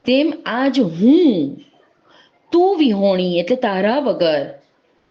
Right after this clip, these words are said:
આજે હું પણ એકલી પડી ગઈ અને હું હવે પોકાર કરું છું. હું એકલા પશુ જેવી ભાંભળતી રહી છું,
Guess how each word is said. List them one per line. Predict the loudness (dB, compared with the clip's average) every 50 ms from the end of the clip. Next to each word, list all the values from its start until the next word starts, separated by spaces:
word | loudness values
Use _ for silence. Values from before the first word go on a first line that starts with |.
| _ _ _ _ _ _ _ _ _ _ _ _ _ _ _ _ _ _ _ _ _ _
આજે | -8 -4 -2 0
હું | 0 0 -2 -2
પણ | -2 -2 -2 -2 -4 -8 -10 -8 -8
એકલી | -8 -6 -4 -2 -2 -2
પડી | 0 0 -2 -2 -2
ગઈ | -2 -4 -4 -4 -6 -10 -14 -16 _ _ _ _ _ _ _ _ _ -8
અને | -6 -6
હું | -4 -2 0 2 4 4 4 4 2 2 0
હવે | 0 0 0
પોકાર | -2 -2 -4 -4 -4 -2 -4 -4 -4 -4 -6
કરું | -2 -2 -2 0 -2 -4
છું. | -4 -6 -8 -8 -10 -12 _ _ _ _ _ _ _ _ _ _ _ _ _ _ _ _ _ _ _ _ _ _ _ _ _ _ _ _ _ _ _
હું | 0 0 0
એકલા | 0 0 0 -2 -2
પશુ | -2 -2 -4 -4 -2 0 0 0
જેવી | 2 2 2 2 0 -2
ભાંભળતી | -2 -4 -6 -4 -4 -2 0 0 0 0 0 -2 -2 -2 -2 -4 -6 -6 -4
રહી | -2 -2 -2 -4 -6
છું, | -6 -6 -4 -4 -6 -6 -8 -14